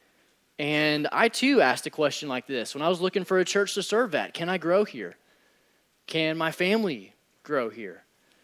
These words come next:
I mean, looking for a church home, uh, is a big question. There's a lot of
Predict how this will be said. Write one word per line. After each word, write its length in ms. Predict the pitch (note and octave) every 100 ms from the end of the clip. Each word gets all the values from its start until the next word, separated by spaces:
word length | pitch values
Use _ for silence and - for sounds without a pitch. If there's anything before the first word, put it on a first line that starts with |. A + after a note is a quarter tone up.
| _ _ _ _ _ _
I 40 | D3
mean, 120 | D#3+
looking 220 | G3 B3+
for 140 | C4
a 60 | G#3+
church 400 | - A3+ B3+ -
home, 480 | G3+ G#3+ D3 C#3+ D#3+ _ _ _ _ _ _ - _ _ _ _ _ _
uh, 420 | C#3 D#3+ D#3+ D#3 B2+ _
is 120 | - D#3+
a 60 |
big 180 | F3+ G#3+
question. 640 | - A3 - D#3 G#2 F2 _ _ _ _ _ _ -
There's 140 | F#3
a 40 | C4
lot 200 | B3+ A#3+
of 240 | G3+